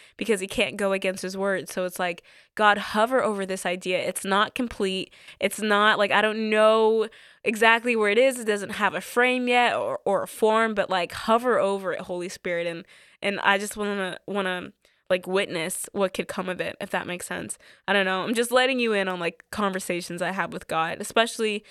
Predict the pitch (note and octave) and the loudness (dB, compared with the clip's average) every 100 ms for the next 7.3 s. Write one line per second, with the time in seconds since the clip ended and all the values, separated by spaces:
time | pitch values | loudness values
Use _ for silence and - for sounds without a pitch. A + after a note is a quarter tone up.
0 | - _ G3 G#3+ G3 G#3 G3 F#3 F3+ F#3+ | -20 _ -4 0 -2 -2 -4 -6 -6 -6
1 | F3+ E3+ F#3+ F3+ F3 E3+ G3 G#3 G#3+ F3 | -6 -6 -4 -2 -4 -6 -4 -4 -2 -8
2 | F3+ - G3 - F#3 F3+ - G3 F3+ F3+ | -8 -10 -10 -8 -6 -6 -8 -8 -8 -6
3 | F#3+ F#3+ F#3 - - - - - - G#3 | -2 0 -2 -8 -14 -18 -18 -10 0 2
4 | F#3 F#3+ G#3+ _ _ _ _ _ _ - | 2 -2 -12 _ _ _ _ _ _ 0
5 | A#3 C4+ E4 E4 A#3 A3+ A#3 A3+ G3 F#3 | 4 4 4 2 2 2 2 0 -2 -4
6 | G#3+ D#3 - B3 A#3+ A#3 G#3+ G3+ G3 G3 | -6 -6 -2 -2 0 -2 -2 0 0 -2
7 | - G3 F#3+ | -8 -6 -6